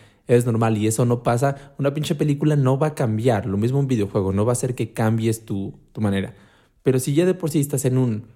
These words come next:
ambiente medio culero y aparte estás llenando tu cabeza de joven de cierto contexto erróneo, un poco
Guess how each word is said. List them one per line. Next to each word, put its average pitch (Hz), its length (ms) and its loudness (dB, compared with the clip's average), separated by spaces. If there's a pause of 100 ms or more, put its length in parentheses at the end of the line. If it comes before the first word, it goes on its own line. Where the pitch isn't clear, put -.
(140)
ambiente 117 480 0
medio 101 240 -2
culero 110 400 0 (880)
y 123 140 -2
aparte 135 340 -2
estás 127 360 -2
llenando 120 360 0
tu 113 140 -8
cabeza 101 580 -2
de 101 300 -4
joven 101 420 -2 (360)
de 107 180 -4
cierto 120 920 -2 (1400)
contexto 120 680 0
erróneo, 107 880 0 (540)
un 127 80 -16
poco 104 460 -2